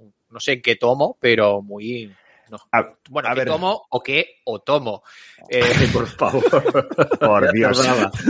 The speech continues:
Speaker 2: A ver, la pel-, la película tiene un problema. Eh, aparte de que, eh, se invirtió muchísimo dinero y no es obra de un estudio, son varios estudios los que colaboraron para, para hacerla.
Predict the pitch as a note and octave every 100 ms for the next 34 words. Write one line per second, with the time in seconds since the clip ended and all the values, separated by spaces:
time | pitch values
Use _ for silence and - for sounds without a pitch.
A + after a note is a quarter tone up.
0 | - A#2 A#2 A#2+ - C3 A#2+ A2+ A2+ A2+
1 | A2 A2 A2+ C#3 C#3 B2+ B2+ C#3 A2 G#2+
2 | G2 - A2+ F#2 F2+ F#2 F2 D#2 D2 _
3 | - - F2+ E2+ E2+ E2+ G2+ - A2+ C#3
4 | C3 A2+ B2 A2+ E2+ G2+ F#2+ F#2 F2 -
5 | G#2 F#2+ F2+ - A2+ G2+ F#2+ - - C3
6 | - A2+ F#2 F2 F2+ G2 F#2 D#2+ - G2
7 | F#2 F#2 F2+ F#2 G#2+ A2+ A2+ - G#2+ G#2
8 | G2+ G2 F#2+ F2+ - B2+ A2+ F2 F#2 F#2
9 | G2 F#2 F2 - G2 F#2+ F#2 F2+ F#2 F2+
10 | F2+ F2 F2+ F2+ F2 F2 F2 E2+ F2 E2+
11 | E2 G2+ G#2 A2+